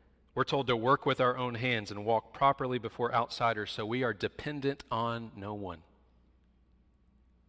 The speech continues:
And then Second Thessalonians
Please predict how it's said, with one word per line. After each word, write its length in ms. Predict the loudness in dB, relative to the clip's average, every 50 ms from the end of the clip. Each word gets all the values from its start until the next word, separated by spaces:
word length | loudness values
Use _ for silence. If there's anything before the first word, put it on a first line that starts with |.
| _ _ _ _ _ _ _ _ _ _ _ _ _ _ _ _ _ _ _ _ _ _ _ -20 -14 -10
And 160 | -8 -6 -4
then 220 | -4 -6 -6 -8
Second 320 | -4 0 0 0 0 -2 -4
Thessalonians 840 | -2 -2 -2 -2 -6 -8 -8 -8 -8 -10 -10 -12 -14 -16 -18 -18 -20